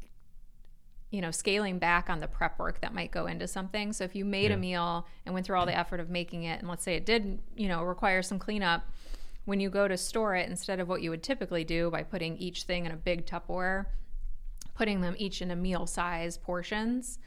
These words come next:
Speaker 1: So that way you can just take that one portion out and stick it in the microwave.
Speaker 2: Yeah.
Speaker 1: Um, can also be really helpful too.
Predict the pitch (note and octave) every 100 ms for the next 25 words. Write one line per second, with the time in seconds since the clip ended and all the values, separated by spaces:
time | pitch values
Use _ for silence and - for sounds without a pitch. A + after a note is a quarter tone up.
0 | - - - F#3+ F3 F3 E3+ F3 F3 -
1 | F#3 F3 D#3 G3 A3 G#3 G#3 F#3 - E3+
2 | D#3+ - - E3 - - - E3 - E3
3 | - - - - - - - - - -
4 | G#3+ A3 F#3 - - - - E3 E3+ -
5 | - E3+ D3+ F3 F3+ - - - - -